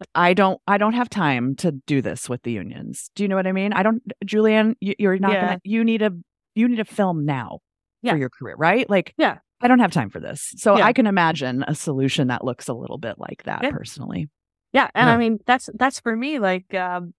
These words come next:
Speaker 1: when even speaking of technology is, like, bridging the gap between film and theater
Speaker 2: Mm-hmm.
Speaker 1: and concert production,
Speaker 2: Mm-hmm.
Speaker 1: because they're all, like, all these genres are melding, melding, melding. And so
Speaker 2: Mm-hmm.
Speaker 1: I think something like a, a soundstage and a
Speaker 2: Yeah.
Speaker 1: studio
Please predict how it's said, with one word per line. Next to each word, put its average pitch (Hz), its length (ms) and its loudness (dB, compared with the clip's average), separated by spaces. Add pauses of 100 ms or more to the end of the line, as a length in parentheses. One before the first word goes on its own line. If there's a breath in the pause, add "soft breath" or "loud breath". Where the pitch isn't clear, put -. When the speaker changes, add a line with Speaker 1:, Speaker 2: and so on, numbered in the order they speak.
Speaker 1:
when 202 380 -4
even 220 280 0
speaking 220 340 -4
of 190 80 -2
technology 208 680 2
is, 175 220 -6
like, 160 320 -4
bridging 214 440 0
the 190 80 -2
gap 208 300 0
between 185 380 -6
film 165 400 -2 (380)
and 196 220 0
theater 165 380 -4 (180)
Speaker 2:
Mm-hmm. 185 140 -2
Speaker 1:
and 214 140 2
concert 190 420 -2
production, 165 580 -4
Speaker 2:
Mm-hmm. 185 280 0
Speaker 1:
because 208 340 2
they're 190 160 4
all, 202 420 6
like, 175 260 0
all 208 160 4
these 196 200 -2
genres 190 440 -2
are 170 140 -12
melding, 175 380 -6
melding, 175 280 -8
melding. 202 380 2
And 190 160 4
so 147 140 2
Speaker 2:
Mm-hmm. 147 320 4 (160)
Speaker 1:
I 208 160 2
think 240 220 -2
something 208 440 -2
like 180 400 0 (160)
a, 185 180 -4 (100)
a 185 100 -6
soundstage 175 880 -4
and 185 120 -8
a 175 40 -8
Speaker 2:
Yeah. - 200 -4
Speaker 1:
studio 165 500 2